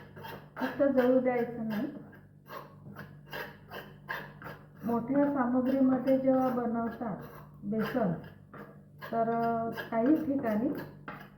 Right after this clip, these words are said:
जे मी पाहिलेलं आहे, हे रोस्ट करतात किंवा ज्वारी, हे, अम, चण्याची डाळ रोस्ट करून,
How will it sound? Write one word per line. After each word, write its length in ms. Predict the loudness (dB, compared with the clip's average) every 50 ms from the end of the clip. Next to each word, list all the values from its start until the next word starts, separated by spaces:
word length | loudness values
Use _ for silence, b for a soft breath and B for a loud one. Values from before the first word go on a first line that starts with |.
| -20 -18 -16 -16 -12 -10 -4
जे 140 | 0 4 4
मी 140 | 6 6 4
पाहिलेलं 600 | 4 2 0 0 0 0 0 0 0 -2 -2 -2
आहे, 320 | 0 0 0 -2 -2 -2 -4 -6 -8 -14 -18 -18 -16 -12 -10 -8 -8 -10 -10 -12 -16 -16 -14 -6
हे 180 | 2 6 6 8
रोस्ट 400 | 8 8 6 4 4 2 -2 -2
करतात 420 | -2 0 0 0 -2 -2 -2 -2 -4 -4 -2
किंवा 220 | 0 0 2 2
ज्वारी, 500 | 0 0 0 0 2 2 2 0 0 -2
हे, 380 | -2 0 2 2 2 2 2 0
अम, 640 | -4 -6 -8 -8 -6 -4 -4 -4 -4 -2 -2 -4 -4 -6 -4 -2
चण्याची 480 | -2 0 0 0 0 0 0 2 2
डाळ 260 | 4 4 4 4 2 0 -2 -6 -10 -14 -16 -14 -12 -12 -12 -12 -14 -16 -20 -20 -20 -20 -20 -20 -16 -8 0
रोस्ट 280 | 4 4 4 4 2
करून, 480 | -2 -2 0 2 4 4 4 4 4